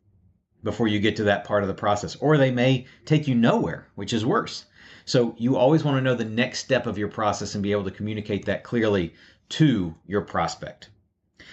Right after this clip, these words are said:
Next, I want to talk about the three C's for effective sales conversations. And these are them on the screen. You can see that they,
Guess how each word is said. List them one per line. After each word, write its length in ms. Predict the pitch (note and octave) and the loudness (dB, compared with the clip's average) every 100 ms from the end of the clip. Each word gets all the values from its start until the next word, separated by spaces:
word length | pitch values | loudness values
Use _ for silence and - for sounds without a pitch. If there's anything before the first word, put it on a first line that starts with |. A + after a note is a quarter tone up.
| - | -2
Next, 320 | D#3+ G3+ - | 0 2 0
I 60 | C#3+ | 0
want 180 | E3+ D#3+ | 0 2
to 20 | |
talk 180 | E3 D3+ | 2 2
about 220 | C3+ C3 | 0 0
the 100 | A#2 | -4
three 280 | - E3+ D#3+ | 0 0 2
C's 640 | - F3 A#2 D2 - - _ _ _ _ | 0 2 2 -2 -10 -12 _ _ _ _
for 260 | - C3+ A2 | -4 0 0
effective 560 | - D3 C#3+ D#3 C#3 - | 0 -2 2 0 -2 -8
sales 380 | - B2 A#2+ - | 0 2 2 2
conversations. 840 | A#2+ G#2+ G2 G#2+ F2+ - - - - - - - _ | 0 0 0 0 0 -2 -10 -16 -18 -20 -20 -20 _
And 440 | - G#2 G#2+ A2 - _ | -2 0 2 -2 -10 _
these 400 | A#2+ F#2+ C3+ D3 | -14 -2 2 4
are 80 | D3 | 4
them 300 | C3 C3+ B2+ | 4 2 2
on 320 | - A#2 A#2 | -2 0 0
the 60 | G#2+ | 0
screen. 380 | - D3+ D3+ C#3 | -2 0 2 2
You 100 | A#2+ | 0
can 120 | G#2 | -4
see 160 | - C3+ | 0 0
that 200 | A2 - | 0 0
they, 300 | G#2 G#2 | 0 0